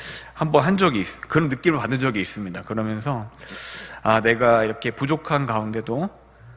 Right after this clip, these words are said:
또 불평하고, 때로는 그 원망하는 가운데도, 아, 계속 하나님의 은혜가 날 따라오고 있었구나, 음, 하는 것을, 어, 많이, 많이 깨달았습니다. 그래서 이렇게 정상이 돼서 감사하고,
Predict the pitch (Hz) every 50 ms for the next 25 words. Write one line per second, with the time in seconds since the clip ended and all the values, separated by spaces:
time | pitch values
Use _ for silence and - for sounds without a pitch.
0 | - - - - _ - 135 127 - - 127 - - 151 143 139 139 135 123 135
1 | 135 - 170 170 175 170 160 160 175 196 208 208 - - - - - - - -
2 | - - - - - - 127 120 123 117 - - - - - 143 139 139 139 147
3 | 147 147 143 143 143 131 131 120 117 117 113 131 143 147 135 131 - - - -
4 | - - - - - - - - - - - - - - - - - - - -
5 | - - - - 151 147 - 147 - 190 196 202 202 196 185 170 147 139 139 143
6 | 147 139 139 139 135 - 160 190 202 208 196 170 135 120 - 131 - - 143 139
7 | 123 127 127 123 135 - - - - - - - - 180 175 175 - - - -
8 | - - - - 185 190 190 190 180 165 156 - 180 170 - - - - - -
9 | - - - - - - - - - - - - 147 139 135 135 135 139 131 151
10 | 170 156 143 131 139 151 147 196 202 220 196 175 - - 131 113 104 101 104 107
11 | - 120 123 120 120 123 123 123 - 123 135 143 139 165 156 143 - - - 165
12 | - - - 127 123 - 147 139 113 101 - - 156 147 131 131